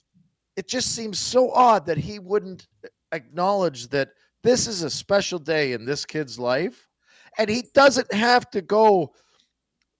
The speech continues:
uh, lighting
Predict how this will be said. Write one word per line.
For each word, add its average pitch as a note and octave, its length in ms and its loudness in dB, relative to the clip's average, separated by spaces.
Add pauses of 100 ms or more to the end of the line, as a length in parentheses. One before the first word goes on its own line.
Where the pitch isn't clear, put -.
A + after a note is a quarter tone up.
(240)
uh, - 1120 -20 (320)
lighting F#3 600 2